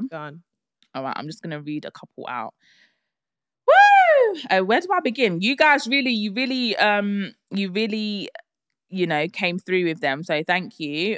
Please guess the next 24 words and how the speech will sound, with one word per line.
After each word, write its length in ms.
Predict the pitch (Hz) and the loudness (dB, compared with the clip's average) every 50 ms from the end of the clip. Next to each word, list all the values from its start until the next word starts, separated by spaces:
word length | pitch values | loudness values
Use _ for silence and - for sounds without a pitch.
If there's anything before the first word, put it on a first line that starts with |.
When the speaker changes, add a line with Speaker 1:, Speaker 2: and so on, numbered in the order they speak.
| - - | -4 -2
Speaker 2:
Um, 720 | 156 156 156 156 151 151 151 156 151 151 147 147 147 131 - _ _ _ _ | 0 2 2 2 0 0 -2 -4 -6 -10 -10 -12 -12 -14 -16 _ _ _ _
and 140 | 147 151 156 | -6 -4 -4
we'll 120 | 156 156 151 | -4 -6 -8
try 220 | - - 170 165 | -6 -4 -4 -4
to 120 | 175 - _ | -4 -6 _
put 140 | - 160 - | -12 -12 -10
more 200 | 156 160 156 - | -8 -10 -10 -10
things 260 | - 160 151 156 160 | -10 -10 -10 -8 -10
up 160 | 143 - _ | -12 -12 _
in 60 | 160 143 | -12 -12
the 80 | 143 143 | -12 -12
stories 560 | - - 156 156 151 147 147 147 147 147 139 | -12 -10 -8 -8 -8 -8 -8 -10 -10 -10 -10
on 140 | 139 143 147 | -10 -12 -12
TikTok 420 | - - - - - 143 - - | -14 -16 -16 -16 -18 -18 -16 -16
and 120 | - - | -18 -14
Instagram 400 | - 156 135 - - - - 135 127 | -14 -14 -14 -14 -16 -14 -12 -12 -12
and 120 | 131 131 - | -12 -14 -16
stuff 160 | - 139 - - | -20 -20 -16 -12
like 140 | 127 - | -12 -10
that. 240 | - 120 147 160 - _ _ _ _ _ _ _ - | -8 -6 -8 -8 -10 _ _ _ _ _ _ _ -6
All 100 | 151 151 | -4 -2
right, 240 | 147 135 131 - - | 0 0 -2 -2 -4
so 640 | - - - - 160 156 151 147 147 147 143 143 143 - - _ _ _ _ _ _ _ _ _ _ _ _ _ _ _ _ _ _ _ _ _ _ - | -8 -12 -6 -4 -2 0 0 0 -2 -2 -2 -4 -4 -8 -12 _ _ _ _ _ _ _ _ _ _ _ _ _ _ _ _ _ _ _ _ _ _ -20
<laughs> 100 | - | -20